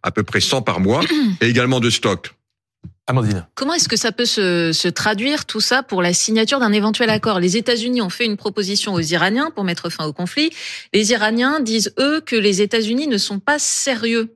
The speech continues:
Speaker 2: Comment est-ce que vous comprenez cette déclaration des, des Iraniens et ça peut mener à quoi ?
Speaker 1: Il faudra, il faudra une tierce partie. C'est clair maintenant pour tout le monde.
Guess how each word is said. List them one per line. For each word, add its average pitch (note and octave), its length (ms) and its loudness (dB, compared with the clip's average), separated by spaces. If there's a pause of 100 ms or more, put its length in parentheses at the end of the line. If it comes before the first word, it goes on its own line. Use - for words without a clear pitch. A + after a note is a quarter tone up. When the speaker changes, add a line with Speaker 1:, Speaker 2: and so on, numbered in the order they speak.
Speaker 2:
Comment A#3+ 200 -2
est-ce C4 120 0
que - 60 -10
vous G#3 140 -8
comprenez B3 580 0
cette G3+ 260 -2
déclaration G#3 600 0
des, F3+ 260 2
des F3+ 260 0
Iraniens G3+ 300 2
et C4+ 80 2
ça F3+ 140 -2
peut G#3+ 140 -2
mener G3 200 2
à E3 80 2
quoi ? F3 220 -4 (320)
Speaker 1:
Il - 60 -4
faudra, A2 520 2
il A2 80 2
faudra A2 300 2
une G#2 80 2
tierce - 220 -2
partie. - 380 -8 (600)
C'est E2+ 180 -2
clair A2 380 2
maintenant G2+ 320 0
pour F#2 160 -4
tout - 80 -2
le D#2+ 80 2
monde. F#2 280 2